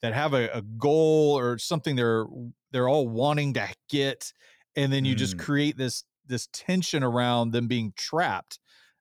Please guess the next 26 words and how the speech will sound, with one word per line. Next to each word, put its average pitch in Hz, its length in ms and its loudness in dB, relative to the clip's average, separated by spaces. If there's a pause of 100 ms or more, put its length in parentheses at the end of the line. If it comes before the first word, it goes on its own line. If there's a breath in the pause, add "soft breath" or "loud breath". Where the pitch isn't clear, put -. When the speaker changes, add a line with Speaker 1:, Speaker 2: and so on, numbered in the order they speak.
Speaker 1:
And, 131 400 2
uh, 110 500 2
I, 120 160 -2
I 127 160 -2
love 120 380 0
that 110 160 -2
kind 104 180 -4
of 101 60 -4
stuff, 104 400 -2
and 107 100 -2
it 104 140 -2
just 104 180 -8
creates, 113 400 -2
I 110 120 -6
think, 117 140 -2
a 101 60 -2
lot 104 260 0
of 101 140 -2
interesting 110 460 -6
human 95 400 -4
drama, 92 320 -2
especially 117 380 -6
of 98 180 -10
good 104 240 -8
characters. - 640 -12
So. 107 200 -16